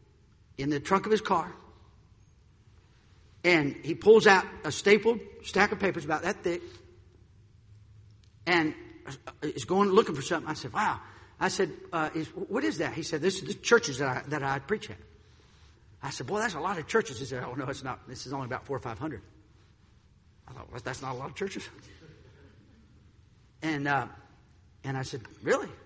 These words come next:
He said, "Yeah." He said, "It used to be three or four thousand." I said, "Wow." I said, uh, "Well, why don't you go to those three or four thousand churches anymore?"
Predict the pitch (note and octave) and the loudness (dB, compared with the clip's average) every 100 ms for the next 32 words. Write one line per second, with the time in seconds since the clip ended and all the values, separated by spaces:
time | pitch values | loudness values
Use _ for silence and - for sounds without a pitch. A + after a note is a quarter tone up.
0 | - - _ - _ - - _ - - | -20 -20 _ -20 _ -20 -20 _ -20 -20
1 | _ - D#3 D3 C#3+ G3+ D3+ C#3 C#3+ D3+ | _ -10 -8 -2 4 4 4 -2 -2 -2
2 | C3+ F3 - - D3+ C#3 A#2 A#2 G#2+ - | -2 -4 -4 -4 -4 -4 -6 -12 -14 -16
3 | - - _ - - - _ - - A4+ | -20 -20 _ -20 -20 -20 _ -20 -20 -20
4 | - - - - - - G#2+ G2 F#2 D#2+ | -20 -20 -20 -20 -20 -14 -14 -12 -10 -10
5 | - - - _ _ _ - - - _ | -10 -16 -20 _ _ _ -20 -20 -20 _
6 | - _ _ _ C#3 - D#3+ A#2 C3+ G#2+ | -20 _ _ _ -8 -4 -6 -6 -10 -10
7 | - - _ _ _ _ _ - C3 A#2+ | -16 -20 _ _ _ _ _ -10 -8 -6
8 | D3+ - D#3 E3 D3+ C3 E3+ E3+ D3+ C#3+ | -6 -6 -4 -2 -2 -4 -6 -4 -6 -6
9 | C3+ B2+ G3+ - A2+ A2 G2+ | -10 -8 -8 -8 -10 -10 -12